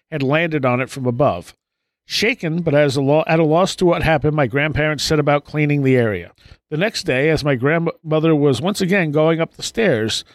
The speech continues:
the woman was there, as if she had been waiting for her. My grandmother said nothing and passed her, but as she did, the woman said, "You believe now, don't you?"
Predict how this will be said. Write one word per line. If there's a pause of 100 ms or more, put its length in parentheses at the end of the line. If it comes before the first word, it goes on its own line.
(180)
the
woman
was
there, (140)
as
if
she
had
been
waiting
for
her. (220)
My
grandmother
said
nothing
and
passed
her,
but
as
she
did, (320)
the
woman
said,
"You
believe
now,
don't
you?"